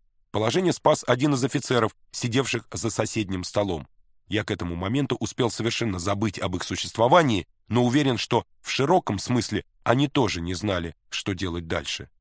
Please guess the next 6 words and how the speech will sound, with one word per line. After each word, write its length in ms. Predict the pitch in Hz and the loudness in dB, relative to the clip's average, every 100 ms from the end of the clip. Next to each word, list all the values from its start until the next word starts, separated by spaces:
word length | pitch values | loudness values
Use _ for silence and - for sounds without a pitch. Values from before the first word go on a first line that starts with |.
| _ _ - | _ _ 2
Тот 220 | 170 151 | 2 2
именно, 380 | - 135 120 107 - _ | 0 0 2 0 -4 _
который 360 | - 120 120 110 | -2 0 0 0
делал 320 | 98 113 98 | 0 0 0
себе 280 | - 107 98 | -4 -4 -2
укол. 440 | 98 - 85 - | -2 -4 -8 -8